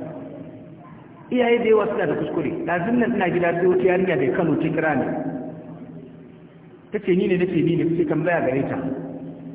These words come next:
Mijinta ya sake ta, tana da ciki. Wai iyayenta sai suka ce ba a sakin mata da ciki. Wa ya faɗa? Wannan ba ilimi bane, ra'ayi ne ko al'ada. Amma in ba a sakin mata da ciki, me yasa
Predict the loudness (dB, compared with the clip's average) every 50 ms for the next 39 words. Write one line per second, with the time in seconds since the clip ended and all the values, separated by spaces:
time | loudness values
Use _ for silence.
0 | -14 -16 -16 -16 -18 -18 -18 -20 -20 -12 -6 0 2 2 2 4 4 2 2 4
1 | 4 4 4 4 2 2 2 2 2 2 2 2 2 2 2 2 2 2 0 0
2 | -2 -4 -4 -2 -2 -4 -4 -4 -8 -8 -10 -10 -12 -12 -12 -14 -14 -16 -18 -18
3 | -18 -18 -14 -6 -2 0 2 4 4 4 4 4 2 0 0 0 0 2 2 2
4 | 2 2 2 2 0 2 2 4 2 4 2 2 0 0 -2 -2 0 0 0 0
5 | 0 -2 -2 -4 -4 -4 -6 -6 -8 -8 -8 -6 -2 0 0 0 0 0 -2 -2
6 | -4 -4 -6 -6 -8 -8 -10 -10 -12 -12 -14 -16 -16 -16 -18 -20 -20 -20 -20 -20
7 | -18 -18 -20 -20 -20 -20 -20 -20 -20 -20 -20 -20 -20 -20 -20 -20 -16 -8 -4 0
8 | 0 2 2 2 2 2 2 2 4 4 4 4 4 4 4 4 4 2 2 2
9 | 2 2 0 0 0 -2 -2 -4 -4 -6 -6 -8 -8 -10 -12 -12 -14 -14 -6 0
10 | 2 2 4 4 2 2 2 2 2 0 -2 -4 -4 -6 -8 -8 -8 -10 -10 -10
11 | -12 -12 -12 -12 -14 -14 -16 -14 -4 -2 0 2 2 4 4 2 2 2 0 0
12 | 2 4 4 4 4 2 2 0 0 -2 -2 0 0 0 0 0 0 0 0 -2
13 | -2 -2 0 0 2 2 2 2 2 2